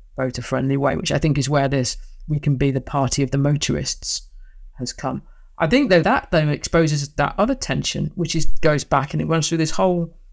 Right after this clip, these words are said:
period. That's one thing, but what are you gonna then say to the, the car companies and investors in the car manufacturing who want certainty?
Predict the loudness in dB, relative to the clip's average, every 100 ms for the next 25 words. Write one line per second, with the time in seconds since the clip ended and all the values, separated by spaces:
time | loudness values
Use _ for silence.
0 | -20 _ 2 2 0 -4 -6 -2 -2 0
1 | 0 0 -2 -6 _ _ 0 0 2 2
2 | 2 0 0 0 2 0 -2 -4 0 0
3 | -2 -4 -8 -2 0 0 -4 -16 -20 -20
4 | -20 -20 -20 _ -8 -8 -4 -4 -4 -8
5 | -10 -2 0 2 2 0 -2 0 -2 -2
6 | -2 -2 -4 -12 -20 -20 -20 -20 -20 -6
7 | -2 0 -2 -6 -2 2 2 4 2 0
8 | -6 -20 -20 -20 -12 -2 -2 -2 -6 -10